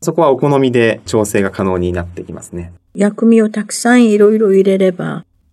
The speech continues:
Speaker 2: ミネラルだとかね、
Speaker 1: はい。
Speaker 2: ビタミンなんかも取れるし、アジでタンパク質取れて、
Speaker 1: そうですね。
Speaker 2: という冷や汁なんかが。
Speaker 1: はい。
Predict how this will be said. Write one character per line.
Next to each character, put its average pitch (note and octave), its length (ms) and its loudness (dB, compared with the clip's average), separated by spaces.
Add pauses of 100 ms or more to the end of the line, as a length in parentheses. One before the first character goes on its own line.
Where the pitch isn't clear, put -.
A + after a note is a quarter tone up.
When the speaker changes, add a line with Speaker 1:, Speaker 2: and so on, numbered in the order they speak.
(140)
Speaker 2:
ミ A3 160 4
ネ G3 100 6
ラ D#3+ 180 0
ル D#3 120 -4
だ E3+ 220 -10 (340)
と E3+ 100 2
か G3 180 0
ね、 G3 160 2
Speaker 1:
は - 0 -
い。 A3 60 2
Speaker 2:
ビ F3+ 120 -2
タ F#3 160 -2
ミ F3 140 2
ン E3+ 80 0
な E3 100 -2
ん F3 60 -4
か F3 100 -10
も E3+ 140 -2
取 F#3 200 -4
れ F3+ 80 -2
る F#3 120 -6
し、 - 280 -12 (300)
ア G3+ 120 0
ジ F3+ 180 -2
で D#3 180 -4
タ F#3 160 -4
ン F3+ 80 2
パ E3+ 160 -6
ク E3 160 -8
質 - 260 -12
取 D3+ 220 -4
れ F3 60 -6
て、 F3+ 240 -12
Speaker 1:
そ A#2+ 240 -2
う F#2+ 60 0
で E2+ 100 -2
す E2+ 100 -12
ね。 D#2+ 260 -12
Speaker 2:
と F2+ 120 -2
い E3+ 200 -2
う E3+ 200 -10 (180)
冷 F#3 80 4
や F#3 140 0
汁 F3+ 280 -2
な E3+ 140 -4
ん D#3 80 -14
か - 160 -14
が。 E3 80 -6 (300)
Speaker 1:
は F#2 340 -6
い。 E2+ 220 -6